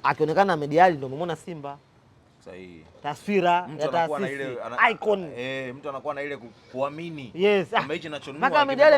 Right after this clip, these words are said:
Speaker 1: amekuja,
Speaker 2: Simba,
Speaker 1: amekuja
Speaker 2: eh.
Speaker 1: Simba, Sumbawanga huko, manake
Speaker 2: Kumbe
Speaker 1: hii
Speaker 2: ndio hivyo
Speaker 1: yenyewe.
Speaker 2: ile. La sivyo jezi ingekwama kidogo.
Speaker 1: Of course, ali-, alijitahidi kupush na walimlipa hela. Kwa sababu sim-, timu kama timu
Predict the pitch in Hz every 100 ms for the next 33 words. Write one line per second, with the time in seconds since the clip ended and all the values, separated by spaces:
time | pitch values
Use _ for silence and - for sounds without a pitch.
0 | 277 302 277 208 240 247 294 269 254 262
1 | 269 226 247 269 294 269 220 185 220 240
2 | 240 240 - - 190 233 233 208 214 220
3 | 185 151 - - - _ - _ - -
4 | - - - 165 208 226 190 196 208 160
5 | 156 151 190 147 135 131 107 87 180 165
6 | 247 233 214 202 214 196 269 262 202 220
7 | 185 190 190 202 190 175 156 120 - -
8 | - - - - 151 143 202 226 220 226
9 | - _ - - - 277 226 - 277 247
10 | 247 202 - 220 208 165